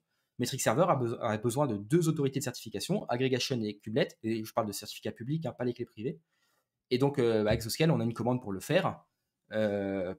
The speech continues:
pour, euh, configurer l'aggregation layer sur certains composants si, euh, si nécessaire, même si Metric Server, au final, on le gère pour vous.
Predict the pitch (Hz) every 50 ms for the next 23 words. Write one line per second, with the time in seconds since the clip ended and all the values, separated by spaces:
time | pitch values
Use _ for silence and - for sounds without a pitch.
0 | _ _ _ 160 165 160 147 120 113 117 - 127 - 123 113 117 120 139 143 131
1 | 120 117 110 107 - - 113 104 98 98 120 147 160 160 - - 127 - 113 -
2 | 110 107 110 110 - 107 104 117 139 151 147 - - 127 123 127 120 110 104 -
3 | - - 127 120 - 131 123 - 98 82 - _ _ _ _ - 131 156 165 165
4 | 160 135 123 120 - 123 - - 113 110 135 147 143 - - - 127 131 123 117
5 | 110 113 110 - 120 104